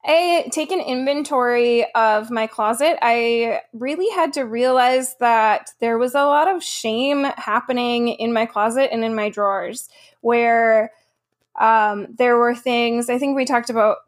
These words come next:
this in our maternity episode, where you want to get back to a certain size or back to a certain body.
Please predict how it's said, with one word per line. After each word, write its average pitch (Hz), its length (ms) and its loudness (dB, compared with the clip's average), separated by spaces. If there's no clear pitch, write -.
this - 760 -2
in 226 120 -2
our 208 440 2
maternity 214 1000 -2
episode, 196 760 0
where 202 800 0
you 247 220 0
want 254 280 2
to 262 80 -6
get 220 200 0
back 214 420 0
to 262 160 -2
a 240 60 4
certain 240 380 -4
size 226 760 0
or 233 140 0
back 214 460 0
to 240 120 -2
a 220 60 0
certain 226 340 -4
body. 247 680 -2